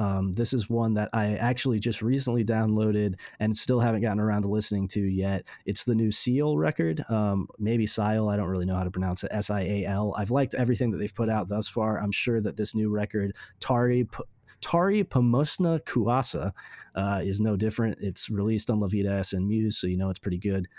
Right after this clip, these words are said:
uh, just based on that alone. But yeah, all of the previously recorded material has been great, and I've seen this coming up in a lot of people's year-end lists.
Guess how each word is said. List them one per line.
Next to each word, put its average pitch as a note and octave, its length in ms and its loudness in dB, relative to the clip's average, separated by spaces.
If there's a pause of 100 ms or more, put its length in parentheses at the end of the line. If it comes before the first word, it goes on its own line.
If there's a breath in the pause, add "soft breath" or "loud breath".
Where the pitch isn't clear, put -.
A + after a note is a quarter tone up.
(200 loud breath)
uh, E2+ 180 -2
just F#2+ 240 -4
based F#2+ 240 -2
on F#2+ 120 -2
that F2+ 120 -2
alone. F2 380 -2
But F#2 180 -4
yeah, F2 240 -4
all A2 220 -2
of F#2+ 80 -4
the F#2 100 -6
previously F2+ 720 -4
recorded G2 400 -2
material F2+ 460 -2
has F#2+ 140 -6
been F2 160 -6
great, F2+ 360 -6
and G2 140 -4
I've F2+ 120 -4
seen F#2 200 -2
this F2+ 140 -4
coming F#2 280 -2
up F2 120 -4
in E2+ 80 -10
a F2 40 -4
lot F2 200 -4
of F2 40 -12
people's F2+ 360 -6
year-end E2+ 420 -4
lists. E2+ 320 -4